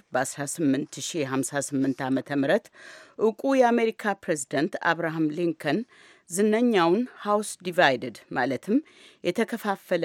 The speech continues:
ቤት የሚለውን ንግግራቸውን ባደረጉበት በኢሊኖይ ምክር ቤት ነው ትላንት ንግግር ያደረጉት። ኦባማ ከዘጠኝ ዓመት በፊት ንግግር ካደረጉበት ቤተ መንግስት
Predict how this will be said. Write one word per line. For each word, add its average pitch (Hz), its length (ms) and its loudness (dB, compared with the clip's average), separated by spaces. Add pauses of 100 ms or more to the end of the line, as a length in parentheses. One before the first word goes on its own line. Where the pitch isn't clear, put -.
ቤት - 280 -8
የሚለውን 147 540 0
ንግግራቸውን 143 840 -4 (100)
ባደረጉበት 147 880 0 (540)
በኢሊኖይ 214 760 2
ምክር 226 400 0
ቤት 185 340 -2
ነው 123 140 0 (320)
ትላንት 139 480 -2 (340)
ንግግር 165 460 0
ያደረጉት። 131 640 -2 (500)
ኦባማ 156 380 4 (240)
ከዘጠኝ 185 540 -2
ዓመት 156 340 -2
በፊት 175 400 -6 (680)
ንግግር 185 420 0
ካደረጉበት 165 920 -2
ቤተ 143 260 -6
መንግስት 135 400 -2